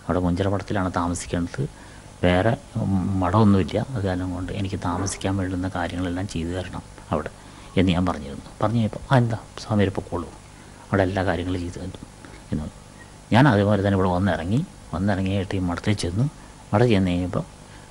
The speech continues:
രണ്ട് ദിവസം കഴിഞ്ഞ് കഴിഞ്ഞപ്പോൾ പറഞ്ഞു, "ഇവിടെ ഇങ്ങനെ സ്വാമിയാർക്ക്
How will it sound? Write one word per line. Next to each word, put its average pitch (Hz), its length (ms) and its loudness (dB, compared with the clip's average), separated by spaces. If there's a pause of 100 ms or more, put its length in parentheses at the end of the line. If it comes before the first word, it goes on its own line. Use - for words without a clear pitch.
(180)
രണ്ട് 107 120 4
ദിവസം 117 260 6
കഴിഞ്ഞ് 92 160 6
കഴിഞ്ഞപ്പോൾ 90 320 2
പറഞ്ഞു, 80 220 -2 (260)
"ഇവിടെ 104 260 4
ഇങ്ങനെ - 720 -2
സ്വാമിയാർക്ക് 98 680 0